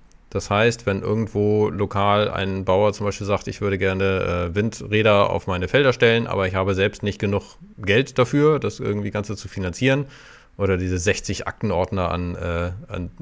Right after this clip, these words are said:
Zulassungspapieren, äh, vom Anwalt vorbereiten zu lassen, die man immer noch mal braucht. Äh, ein paar davon ist irgendwie fünfmal redundant, irgendwie, weil jede Behörde es braucht, aber, ähm,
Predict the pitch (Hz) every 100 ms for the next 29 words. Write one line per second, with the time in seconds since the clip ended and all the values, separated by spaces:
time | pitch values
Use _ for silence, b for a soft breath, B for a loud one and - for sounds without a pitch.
0 | - 120 - - 135 110 - 107 - 104
1 | - 101 101 107 107 98 92 104 - 113
2 | 98 95 - 110 95 90 87 98 87 -
3 | 95 90 113 98 101 98 95 85 87 85
4 | 85 104 - B B B B B - 92
5 | 87 98 95 - 98 90 98 92 - -
6 | 98 90 90 85 92 92 92 87 87 90
7 | 90 95 107 101 - 95 123 87 90 90
8 | - 87 85